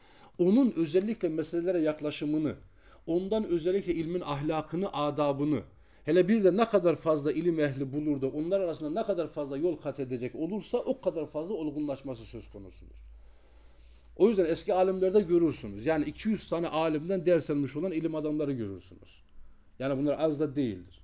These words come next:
Çünkü adamların işi bu. Yani hatta ben kendim bir tanesini tanıyordum. Adamın bir günün içerisinde dört beş tane üstadı vardı.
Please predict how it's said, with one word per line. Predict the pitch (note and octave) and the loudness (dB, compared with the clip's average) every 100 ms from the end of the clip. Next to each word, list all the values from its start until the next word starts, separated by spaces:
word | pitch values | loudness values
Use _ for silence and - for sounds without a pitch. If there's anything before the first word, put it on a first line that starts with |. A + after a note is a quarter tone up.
| - | -12
Çünkü | D#3+ | -6
adamların | D#3 F3 F#3 F3 | -2 0 2 0
işi | F3+ - D3 | 0 -2 -4
bu. | - - - - - - - - - D3+ | -4 -16 -20 -20 -20 -20 -20 -20 -4 0
Yani | D#3 | 2
hatta | C#3+ G3+ F3 F#3 D#3 | 4 2 4 4 4
ben | F3 - | 2 2
kendim | F3+ G3 A3+ F3+ | 0 2 2 0
bir | D3 D3+ | 0 0
tanesini | C#3+ C#3 C#3 C3 | -2 0 -4 -4
tanıyordum. | D3 C#3 C3 C#3+ A#3+ | -4 -2 -2 -4 -4
Adamın | F#3 F#3 F#3 D#3+ B2+ - - - | -2 0 2 0 -2 -10 -12 2
bir | A#3 | 2
günün | G3+ F3+ F#3 | 4 0 -2
içerisinde | G3+ F3 G#3 G3+ | 0 0 0 2
dört | G3 G3 | 2 2
beş | B3 F3 | -2 0
tane | D#3+ D#3+ G#3 | -2 0 -2
üstadı | E3 D#3+ - D#3+ C#3+ A#2 | -4 -6 0 2 2 0
vardı. | G2 F2 | -2 -8